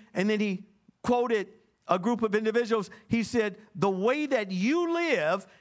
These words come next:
he said, and then he began to name individuals, name what they did. He said, "Folk don't live like this. Man, how you doing this?"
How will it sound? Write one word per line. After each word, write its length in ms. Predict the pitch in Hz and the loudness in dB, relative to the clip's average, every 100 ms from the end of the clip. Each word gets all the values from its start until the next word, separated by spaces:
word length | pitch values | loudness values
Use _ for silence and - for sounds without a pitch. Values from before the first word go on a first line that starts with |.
| - | -4
he 180 | 247 226 | -2 -2
said, 360 | - 226 220 | -2 -2 0
and 120 | 214 | 0
then 140 | 226 220 | 0 0
he 60 | |
began 280 | 220 214 214 | -2 -2 0
to 80 | 196 | -2
name 360 | 196 233 262 247 | 0 -2 0 -2
individuals, 600 | 240 226 226 214 202 185 | 0 0 0 -2 -4 -2
name 320 | 226 254 247 | -2 -2 0
what 180 | 247 240 | -2 0
they 140 | 226 | -4
did. 320 | 196 233 214 - - | 0 0 0 -6 -10
He 160 | - 269 | -4 -2
said, 260 | 226 262 247 - _ _ _ - | 0 -2 -2 -16 _ _ _ 2
"Folk 260 | 339 349 | 2 4
don't 240 | 320 311 294 | 0 0 2
live 180 | 285 277 | 0 2
like 240 | 269 254 | 0 2
this. 240 | 294 277 - _ - | 0 0 -4 _ -4
Man, 540 | 202 294 320 330 339 - _ | 0 2 2 2 -2 -10 _
how 360 | - 320 349 | -2 4 4
you 180 | 359 349 | 2 -2
doing 460 | 330 370 359 339 285 | 0 2 2 0 2
this?" 300 | 262 185 | 0 0